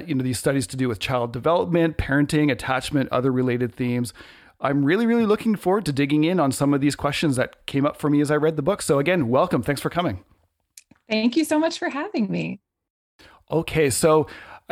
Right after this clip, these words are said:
Speaker 1: I think that the question that's begging to be asked right off the, the top is, is the title. It's very provocative, and, and perhaps that invites the question, you know, have you, have you yourself, or is there data to suggest that there are indeed more assholes around that we need to be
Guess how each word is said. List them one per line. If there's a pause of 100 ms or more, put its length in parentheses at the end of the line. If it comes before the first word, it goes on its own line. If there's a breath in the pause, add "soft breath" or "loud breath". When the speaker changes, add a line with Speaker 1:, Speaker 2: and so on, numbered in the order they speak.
(100)
Speaker 1:
I
think
that
the
question
that's
begging
to
be
asked
right
off
the, (100)
the
top
is, (440 loud breath)
is
the
title.
It's
very
provocative, (280 loud breath)
and,
and
perhaps
that
invites
the
question,
you
know,
have
you, (120)
have
you
yourself,
or
is
there
data
to
suggest
that (280 loud breath)
there
are
indeed
more
assholes
around
that
we
need
to
be